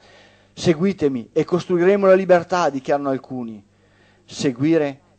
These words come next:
e libertà sono antitetici. Quando si chiede loro che cos'è libertà, il respiro si fa affannoso. Ti guardano come se tu fossi un marziano. "Come? Non sai che cos'è la libertà?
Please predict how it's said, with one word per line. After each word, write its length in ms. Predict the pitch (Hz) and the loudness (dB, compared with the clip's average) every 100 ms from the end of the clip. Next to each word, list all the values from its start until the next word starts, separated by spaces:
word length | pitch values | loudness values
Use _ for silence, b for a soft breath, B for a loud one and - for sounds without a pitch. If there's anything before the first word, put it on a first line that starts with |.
| - | -4
e 120 | 147 | -2
libertà 600 | 147 135 123 - 160 - _ | -2 0 -2 -2 -6 -6 _
sono 460 | - 160 156 151 - | -6 -2 0 -2 -10
antitetici. 920 | 160 165 165 139 117 - 104 - 104 _ b b b | -12 -12 -8 -6 -6 -8 -20 -20 -20 _ b b b
Quando 320 | - 156 180 165 | 0 0 2 -2
si 160 | - | -4
chiede 380 | - 175 170 160 | -6 2 2 2
loro 260 | 156 165 156 | 2 2 0
che 160 | - | -6
cos'è 300 | - 143 156 | -10 -4 -4
libertà, 580 | 160 143 127 - 147 160 b b b | -4 -4 -4 -4 -8 -8 b b b
il 220 | 139 147 | -2 -2
respiro 380 | 143 - 180 160 | -2 -8 -8 -8
si 140 | 175 | -6
fa 100 | 160 | -6
affannoso. 680 | 151 156 147 131 117 110 104 b b _ | -6 -8 -6 -8 -8 -12 -18 b b _
Ti 100 | 180 | -4
guardano 520 | 165 180 185 196 185 | 4 4 4 0 0
come 180 | 208 196 | -2 -2
se 160 | 196 | -6
tu 100 | 185 | -8
fossi 280 | 185 196 - | -4 -4 -4
un 60 | 190 | -6
marziano. 500 | 175 - 160 117 113 | -6 -6 -8 -8 -10
"Come? 420 | - 233 135 113 - B | -4 -2 -2 -8 -16 B
Non 220 | 175 175 | -4 -2
sai 240 | 165 226 233 | -2 -2 -2
che 140 | 233 | -4
cos'è 260 | - 226 214 | -4 -2 2
la 100 | 185 | 0
libertà? 580 | 190 139 127 226 254 | 0 -4 -2 -4 -4